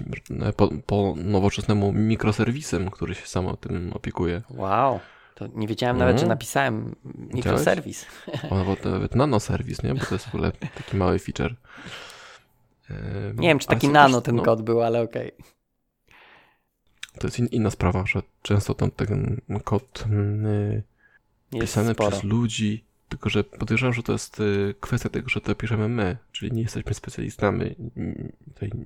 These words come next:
Speaker 1: nie robiąc żadnych złośliwych rzeczy, nie mówiąc, nie jesteśmy specjalistami od S Q L-a i podejrzewam, że, e, gdyby wziąć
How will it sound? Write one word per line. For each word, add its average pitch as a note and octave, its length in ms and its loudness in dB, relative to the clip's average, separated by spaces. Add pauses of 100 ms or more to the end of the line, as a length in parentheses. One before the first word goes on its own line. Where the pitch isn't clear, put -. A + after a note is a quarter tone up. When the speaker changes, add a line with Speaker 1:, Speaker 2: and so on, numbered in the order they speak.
(140)
Speaker 1:
nie F#2+ 140 2
robiąc F#2+ 280 4
żadnych F#2+ 280 0
złośliwych F#2+ 400 -2
rzeczy, G2+ 300 2 (800)
nie G2+ 160 0
mówiąc, G2 460 0
nie G#2+ 60 4
jesteśmy - 320 -2
specjalistami - 600 -4
od - 100 -2
S F#2+ 100 -4
Q - 140 -2
L-a F2+ 140 0
i F2+ 40 -6
podejrzewam, - 420 -6
że, G#2+ 200 -2 (840)
e, F#2+ 220 -2
gdyby G2 240 -6
wziąć - 640 -4